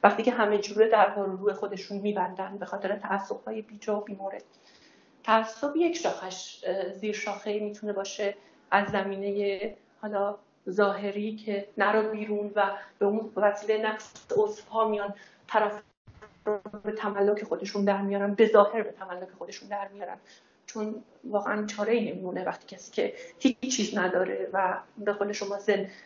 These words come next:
اه، مرگ به زندگیش میپاشن، دیگه می‌خوای چی کار بکنه؟ اینجاست که میمونم. تنها را-، تنها چیزی که راه حلی که میمونه اینه که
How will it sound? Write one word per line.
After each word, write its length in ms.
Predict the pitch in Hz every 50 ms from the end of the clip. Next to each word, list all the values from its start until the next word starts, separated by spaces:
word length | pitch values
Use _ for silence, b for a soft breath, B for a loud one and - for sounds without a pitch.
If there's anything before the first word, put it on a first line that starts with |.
| B B
اه، 400 | - - 202 196 196 196 202 208 - - -
مرگ 360 | 196 208 214 214 220 220 220
به 120 | 202 202 202
زندگیش 640 | 202 208 190 - - 185 180 - 220 214 - -
میپاشن، 500 | 185 - - 190 - - 214 196 208 220
دیگه 220 | 208 208 208 214
می‌خوای 260 | 208 214 - 226 233 226
چی 140 | - 208
کار 200 | 196 - - 190
بکنه؟ 340 | - - 180 - - - 190 - - _ _ - B B B B B B B B
اینجاست 540 | - 233 233 220 233 233 240 262 - - -
که 80 | - 302
میمونم. 560 | 302 294 294 294 294 294 277 277 269 277 277 277 - - - -
تنها 480 | 233 220 220 220 226 220 - 226 226 - -
را-، 320 | 220 208 233 226 - -
تنها 280 | - 226 226 220 226 220
چیزی 340 | 220 - - 294 285 302 285
که 160 | - 269 220
راه 240 | - 214 208 208 214
حلی 380 | 214 214 233 247 254 254 269
که 120 | 269 - 247
میمونه 320 | 220 214 214 214 214 226
اینه 180 | 233 240 254 262
که 220 | - 269 254 247